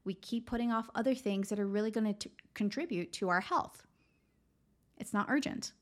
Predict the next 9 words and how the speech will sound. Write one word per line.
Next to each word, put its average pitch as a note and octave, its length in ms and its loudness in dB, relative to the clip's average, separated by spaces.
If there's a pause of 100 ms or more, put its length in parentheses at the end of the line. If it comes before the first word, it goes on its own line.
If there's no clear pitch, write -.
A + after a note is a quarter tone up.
(120)
There's - 180 -8
no G#3 80 4
deadline, B3 440 2 (180)
but G3 100 -2
it's G3 120 -4
important, G3+ 460 0 (680)
right? F#3 320 0 (920)
So A#3 160 4
that's, B3+ 380 6